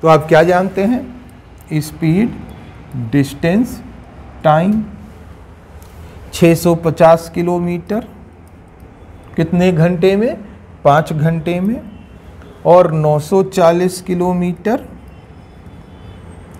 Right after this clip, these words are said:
दस घंटे में। आप क्या जानते हैं, एवरेज स्पीड निकालना है ना, तो वो होता है distance upon time। तो डिस्टेंस देखो कितना दिया है।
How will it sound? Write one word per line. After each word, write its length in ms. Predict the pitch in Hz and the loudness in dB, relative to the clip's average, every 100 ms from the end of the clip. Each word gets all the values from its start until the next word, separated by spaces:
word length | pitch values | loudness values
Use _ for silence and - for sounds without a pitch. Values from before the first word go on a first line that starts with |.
| - - - - | -20 -20 -16 -6
दस 400 | 131 196 190 - | 4 6 6 0
घंटे 380 | 123 120 113 120 | -6 -6 -6 -8
में। 140 | 117 131 | -6 -2
आप 180 | 147 | -2
क्या 220 | - 165 196 | 2 2 4
जानते 380 | 208 208 208 | 2 2 2
हैं, 180 | 208 220 | 2 2
एवरेज 400 | 165 160 175 202 | 0 0 2 0
स्पीड 360 | 196 - 208 196 | -2 -4 -4 0
निकालना 440 | 196 196 196 208 | 0 2 4 4
है 120 | 214 | 4
ना, 180 | 226 302 - - - - - - - - - - - - - - - - - - | 4 0 -8 -18 -20 -20 -20 -20 -20 -20 -20 -20 -20 -20 -20 -20 -20 -20 -12 0
तो 100 | 165 | 4
वो 160 | 175 | 6
होता 320 | 185 202 196 196 | 8 6 6 6
है 200 | 202 156 | 6 2
distance 520 | 165 - 196 202 202 - - - - - - - | -2 0 -2 0 -2 -6 -16 -20 -20 -20 -20 -6
upon 420 | 160 160 180 185 190 185 | -6 2 4 4 2 4
time। 220 | 196 233 330 - - - - | 4 4 -2 -12 -18 -12 0
तो 100 | 214 | 2
डिस्टेंस 560 | 180 208 - 269 277 | 4 0 2 2 2
देखो 340 | 262 269 269 277 | 2 0 4 2
कितना 400 | 277 262 247 262 | 2 -2 0 2
दिया 260 | 196 165 | 2 4
है। 260 | 139 127 120 | 2 0 -6